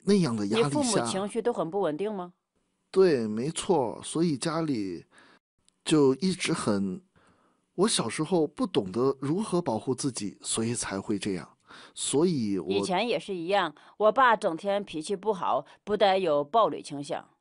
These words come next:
Speaker 2: 还整天喝酒发脾气。他和我妈一天到晚都在吵架，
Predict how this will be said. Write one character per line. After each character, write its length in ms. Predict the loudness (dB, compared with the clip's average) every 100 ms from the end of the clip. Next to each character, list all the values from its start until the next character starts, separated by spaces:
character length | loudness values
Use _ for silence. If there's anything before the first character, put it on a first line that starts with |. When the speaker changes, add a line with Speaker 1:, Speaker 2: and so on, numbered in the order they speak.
| _ _ _ _ -6
Speaker 2:
还 200 | -2 0
整 220 | 0 -4
天 240 | -2 -2
喝 220 | 0 -2
酒 140 | 0 -2
发 200 | 0 -2
脾 260 | -2 -8
气。 260 | -6 -6 -6 -8 -8
他 140 | -6
和 120 | 0
我 140 | 4 4
妈 260 | 4 2
一 160 | 2 -4
天 300 | -2 0 2
到 180 | 4 4
晚 180 | 4 2
都 120 | 0
在 160 | 0
吵 180 | 0 -2
架， 240 | -2 0